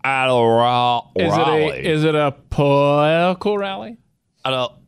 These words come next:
Speaker 1: a political rally in Jalalabad. In Jal-, tonight in Jalalabad, Lil Wayne performs at a political rally. <laughs>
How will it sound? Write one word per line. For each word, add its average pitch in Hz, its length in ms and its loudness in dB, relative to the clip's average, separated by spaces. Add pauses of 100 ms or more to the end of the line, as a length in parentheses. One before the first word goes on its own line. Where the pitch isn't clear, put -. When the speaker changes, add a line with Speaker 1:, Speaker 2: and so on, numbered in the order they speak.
(160)
Speaker 1:
a 147 240 0
political 123 880 0
rally 82 840 0 (1080)
in 120 240 0
Jalalabad. 95 1300 -2 (220)
In 120 180 0
Jal-, 160 520 0
tonight 190 400 -2
in 165 120 -2
Jalalabad, 110 1160 -2
Lil 160 580 2
Wayne 127 400 -2
performs 95 840 0 (340)
at 143 160 -2
a 127 80 -2
political 107 800 0
rally. 98 520 -4
<laughs> 240 60 -2